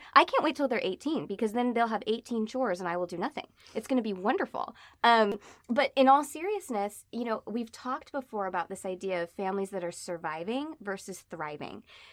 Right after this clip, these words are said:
It is going to feel more and more like you're just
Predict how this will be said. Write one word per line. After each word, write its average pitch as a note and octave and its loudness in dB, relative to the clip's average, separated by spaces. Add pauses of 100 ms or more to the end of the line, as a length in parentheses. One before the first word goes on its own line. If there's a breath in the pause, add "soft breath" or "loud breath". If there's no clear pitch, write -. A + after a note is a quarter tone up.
(380 loud breath)
It C4 4
is C#4 -4
going A#3 0
to A3 0
feel C4 -2
more G3 -2
and A3 0
more A3+ -2
like G3 -6
you're F#3 -10
just G3 -2